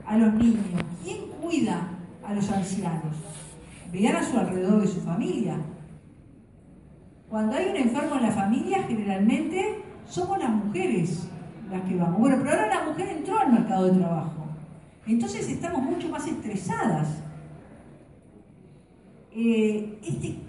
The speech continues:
este ingreso al mercado del trabajo tuvo incidencia muy fuerte en todo el funcionamiento de la familia. A eso se suma la disolución del matrimonio. Los matrimonios antes,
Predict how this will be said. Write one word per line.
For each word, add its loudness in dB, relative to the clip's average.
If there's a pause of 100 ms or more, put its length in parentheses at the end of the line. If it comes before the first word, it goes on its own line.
este -4
ingreso -4
al -2
mercado 0
del -2
trabajo -4 (580)
tuvo -4
incidencia -4
muy -2
fuerte -4
en -4
todo 0
el 2
funcionamiento 0
de -4
la -10
familia. -6 (600)
A -2
eso 0
se -8
suma 0 (580)
la 0
disolución -4
del -6
matrimonio. 0
Los 0
matrimonios -4
antes, -6